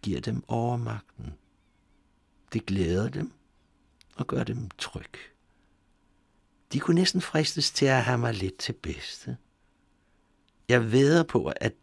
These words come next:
i dette øjeblik havde de courage til at tage mig under armen, hvis det faldt dem selv ind. Altså, i Stormgaden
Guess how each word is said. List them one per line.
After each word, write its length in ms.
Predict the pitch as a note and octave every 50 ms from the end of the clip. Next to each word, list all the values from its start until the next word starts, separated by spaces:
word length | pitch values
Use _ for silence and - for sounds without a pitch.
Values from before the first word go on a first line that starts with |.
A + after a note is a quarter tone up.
| -
i 80 | - A#2
dette 300 | - - C#3 C#3 C#3 C#3+
øjeblik 420 | - A2 A2+ A2 A2 G#2 G#2 F#2+
havde 200 | G2+ A2+ A2+ A2
de 120 | G#2 - F#2+
courage 480 | - - D2 D2 D#2+ E2+ F2 F2 -
til 100 | - A2
at 100 | G#2 F#2
tage 160 | - - F#2
mig 120 | F2 F2 E2+
under 220 | C2 C2 D2+ D2+
armen, 580 | C#2 A1 C#2 F#2+ G2 - - G2+ G#2 A#2 A2 G#2 - _ _
hvis 180 | - F2+ E2+ -
det 100 | F2+ -
faldt 260 | - F2+ D#2+ - -
dem 120 | E2 D#2
selv 260 | D2+ - D#2+ D2+ -
ind. 180 | D2 C#2+ C2+ C#2+ E2+ - _ - _ _ _ _ _ _ _ _ _ _ _ _ _ _ _ _ _ _ _ _ _ _ _ _ _ _ _ _ _ _ _ _ _ _ _ _ _ _ _ _ _ _ _ _
Altså, 280 | C#3+ C#3+ B2 - - C#3+
i 220 | C#3+ - A#2 A2+
Stormgaden 1500 | G2 - - - - - - D#2 D2+ D2+ D2+ E2 F#2+ G2+ - - D3 F#3 F#3 E3+ D#3 C3+ G#2+ F#2 D2+ C#2+ - - - D3